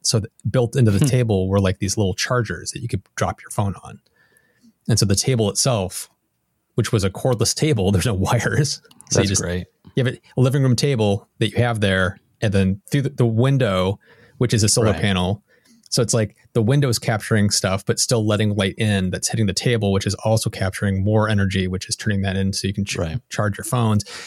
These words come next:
Speaker 1: And she talked about all the stuff that she's doing that actually works, and you can do it in a beautiful way and create things that don't look solar. They just look like beautiful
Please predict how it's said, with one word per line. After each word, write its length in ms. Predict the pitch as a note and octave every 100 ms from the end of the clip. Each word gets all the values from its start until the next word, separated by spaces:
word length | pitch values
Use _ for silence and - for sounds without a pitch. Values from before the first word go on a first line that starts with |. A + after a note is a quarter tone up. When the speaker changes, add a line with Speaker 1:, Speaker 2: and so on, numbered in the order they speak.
| - -
Speaker 1:
And 100 | B2
she 120 | A2+
talked 220 | - A#2+
about 120 | A2 -
all 200 | A2 A#2
the 80 |
stuff 220 | A#2 - A2
that 100 | G#2+
she's 200 | G#2+ F#2
doing 580 | G2 A#2 B2+ E2+ E2 - _ _
that 140 | A2+ -
actually 440 | G#2+ G#2+ - G#2
works, 760 | F#2 F#2+ A#2 F2 - - - - -
and 140 | G#2
you 60 | G2+
can 180 | - G2+
do 140 | G#2
it 80 | A2
in 60 | -
a 80 |
beautiful 640 | F2 G#2 G#2+ A#2 G#2+ - F2
way 360 | - G#2+ G2+ -
and 100 | -
create 380 | - - G2+ G#2
things 320 | - F#2+ F#2
that 160 | - F#2+
don't 220 | G#2+ F#2+ -
look 320 | G2+ F#2+ - - _
solar. 760 | - - - A2 A2 E2+ - - _ _ -
They 80 |
just 240 | G2 G2+ -
look 200 | G#2+ -
like 160 | G2 -
beautiful 340 | G#2 G#2 G2+